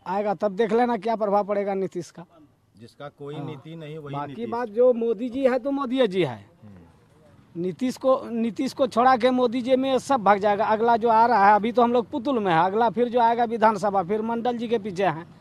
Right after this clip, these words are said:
Speaker 1: ये कैंडिडेट के ऊपर हम लोग खुश नहीं है। जो पुतुल जी हमारा है, दादाजी का सपना है, हम लोग उसका सपना करना साकार चाहते हैं, क्योंकि हमारा बांका जिला में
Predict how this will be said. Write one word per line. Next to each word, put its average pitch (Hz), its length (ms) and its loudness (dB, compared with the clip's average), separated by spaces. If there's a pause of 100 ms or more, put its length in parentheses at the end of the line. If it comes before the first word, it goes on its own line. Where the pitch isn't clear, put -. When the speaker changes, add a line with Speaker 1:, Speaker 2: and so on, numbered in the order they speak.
(1400)
Speaker 1:
ये 185 340 0
कैंडिडेट 208 560 2
के 262 140 0
ऊपर 247 240 2
हम 247 120 2
लोग 254 120 0
खुश 240 220 -2
नहीं 277 180 4
है। 143 300 2 (1000)
जो 151 100 -12
पुतुल 165 360 -8
जी 233 120 0
हमारा 214 420 4
है, 214 160 6
दादाजी 202 400 -2
का 202 140 -2
सपना 196 480 0
है, 214 80 0
हम 208 100 -6
लोग 202 160 -6
उसका 202 240 -6
सपना 185 380 -8
करना 208 360 -10 (280)
साकार 190 320 -2
चाहते 202 340 -2
हैं, 202 180 0
क्योंकि 208 300 -2
हमारा 202 340 0
बांका 196 320 -4
जिला 190 280 2
में 208 200 -4